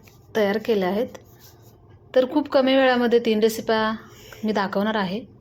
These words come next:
तर व्हिडिओ शेवटपर्यंत पहा, म्हणजे तुमच्या लक्षात येईल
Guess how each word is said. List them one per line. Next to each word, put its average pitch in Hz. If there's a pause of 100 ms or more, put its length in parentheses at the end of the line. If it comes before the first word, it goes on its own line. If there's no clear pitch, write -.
(680)
तर 254
व्हिडिओ 254
शेवटपर्यंत 254
पहा, 247
म्हणजे 233
तुमच्या 226
लक्षात 208
येईल 202